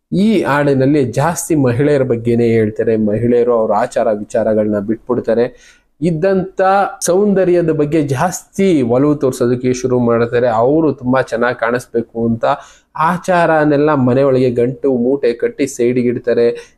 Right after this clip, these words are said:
ಹೇರ್ ಕಟ್ಟು, ಕ್ರಾಪು ಅನ್ನೋದು ಜಾಸ್ತಿ ಆಗುತ್ತೆ. ಮೈ ಕಾಣುವಂತ ಬಟ್ಟೆಗಳನ್ನ ಹಾಕೋದಕ್ಕೆ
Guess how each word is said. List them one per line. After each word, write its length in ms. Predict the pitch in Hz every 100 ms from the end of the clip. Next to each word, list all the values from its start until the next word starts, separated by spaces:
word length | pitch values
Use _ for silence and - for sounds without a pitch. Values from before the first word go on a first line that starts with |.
| -
ಹೇರ್ 300 | 143 160 160
ಕಟ್ಟು, 380 | 160 143 - 143
ಕ್ರಾಪು 640 | 143 131 135 156 156 147
ಅನ್ನೋದು 320 | 131 123 120 113
ಜಾಸ್ತಿ 380 | 127 147 -
ಆಗುತ್ತೆ. 760 | 135 131 135 - 143 143 127 123 - 131
ಮೈ 320 | 143 185 214
ಕಾಣುವಂತ 680 | 214 165 156 151 143 143 147
ಬಟ್ಟೆಗಳನ್ನ 640 | 135 123 123 135 123 120
ಹಾಕೋದಕ್ಕೆ 760 | 117 117 120 113 110 - 170